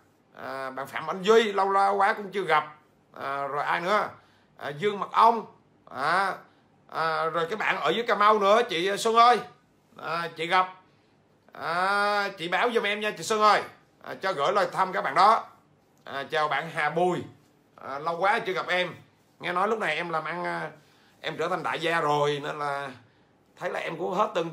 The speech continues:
tương tác rồi ha. À, chào bạn Hà Bùi nha. À, là, nghe đồn là em làm ăn giỏi lắm. À, nên là thấy, à,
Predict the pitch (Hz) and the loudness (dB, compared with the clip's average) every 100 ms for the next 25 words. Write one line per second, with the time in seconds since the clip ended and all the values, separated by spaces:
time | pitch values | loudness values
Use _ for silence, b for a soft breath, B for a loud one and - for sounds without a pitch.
0 | - 180 180 170 185 185 143 175 170 - | -2 0 0 -2 -2 0 2 4 4 0
1 | - _ _ - 123 143 147 139 113 - | -18 _ _ -12 -8 -6 -4 -4 -6 -10
2 | _ _ 123 120 139 131 131 131 139 139 | _ _ -8 -8 -8 -8 -4 -4 -4 -2
3 | 165 160 - b b b _ _ _ - | -2 -4 -8 b b b _ _ _ -12
4 | 127 131 135 135 135 131 131 117 110 b | -10 -8 -8 -8 -8 -8 -12 -14 -20 b
5 | b b - 175 175 156 151 143 160 170 | b b -8 -2 4 4 4 0 -2 -2
6 | 156 170 165 123 190 240 359 - _ - | -2 -4 -4 -2 4 4 2 -6 _ -20
7 | - 127 139 147 143 147 208 196 175 156 | -14 -12 -8 -6 -6 -4 -4 -2 -2 -2